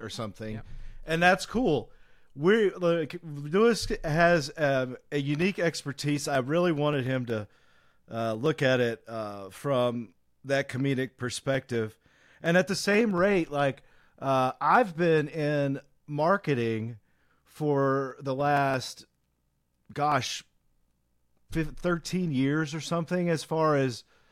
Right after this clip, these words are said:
Speaker 1: the internet and things with pa-, my past business I owned before even Retro Tech, was a, was even a thought in my head, you know? So it's not,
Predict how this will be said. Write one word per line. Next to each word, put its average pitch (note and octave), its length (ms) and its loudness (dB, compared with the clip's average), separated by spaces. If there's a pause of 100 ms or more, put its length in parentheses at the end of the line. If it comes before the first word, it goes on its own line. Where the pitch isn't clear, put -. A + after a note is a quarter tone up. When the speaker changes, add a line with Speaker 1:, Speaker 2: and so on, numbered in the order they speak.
(300)
Speaker 1:
the D#3 160 -10
internet D#3+ 440 2
and C#3 160 -2
things D3 280 -2
with C#3+ 220 -2
pa-, D#3+ 320 -2
my C#3+ 180 0
past C#3+ 520 -2
business C#3 360 -2
I C3 140 0
owned C3+ 260 0
before B2 560 -4 (300)
even C3 260 0
Retro B2+ 440 0
Tech, G#2+ 400 -10 (560)
was C3+ 180 -4
a, A#2 120 -4 (240)
was B2+ 200 -4
even A#2 180 -2
a A2 80 -4
thought C#3+ 260 0
in B2+ 60 -6
my A#2 160 -2
head, B2+ 340 0
you A2 60 -6
know? A2+ 140 -4
So A#2+ 240 -6
it's D#3 220 -4
not, D3+ 440 -2